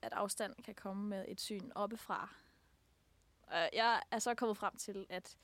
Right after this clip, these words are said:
at vores historie, den både er en gyser og en romantisk komedie.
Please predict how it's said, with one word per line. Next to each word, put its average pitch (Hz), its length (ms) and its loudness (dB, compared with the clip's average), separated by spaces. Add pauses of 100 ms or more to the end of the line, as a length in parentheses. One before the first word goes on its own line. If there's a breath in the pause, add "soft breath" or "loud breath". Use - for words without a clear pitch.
(920 loud breath)
at 214 80 -4
vores 269 200 6
historie, 226 400 2
den 233 440 0 (600 soft breath)
både 240 380 4
er 202 240 2
en 190 240 -2
gyser 226 580 0
og 185 400 0
en 196 140 -2
romantisk 190 480 -2
komedie. 180 420 -4